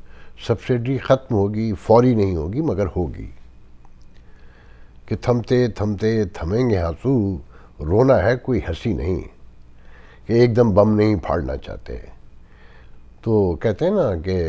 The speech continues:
रोज़े ले बख्शवाने गए थे, नमाज गले पड़ गई, मगर यहाँ उल्टा हुआ है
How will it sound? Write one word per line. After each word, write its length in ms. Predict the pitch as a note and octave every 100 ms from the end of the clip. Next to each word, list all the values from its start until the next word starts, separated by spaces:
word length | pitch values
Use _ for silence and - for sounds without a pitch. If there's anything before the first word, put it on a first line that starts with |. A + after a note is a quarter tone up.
| D#2 B1 G1+
रोज़े 320 | D#2 G2 A#2+ A#2+
ले 220 | G#2+ G2+
बख्शवाने 520 | E2+ F#2+ - G2 G2
गए 140 | F#2+ F#2
थे, 240 | F#2+ F2+
नमाज 300 | F2 F2 F2+ - - -
गले 200 | F#2+ E2+
पड़ 180 | D#2 E2
गई, 280 | D2 C2+ A#1+ - - - - - - - - - - - - - - - - - F2+
मगर 180 | G2 G#2
यहाँ 220 | G2+ A#2
उल्टा 260 | G2+ F#2+ G2+
हुआ 260 | F2 E2+
है 300 | D#2+ D2 A#1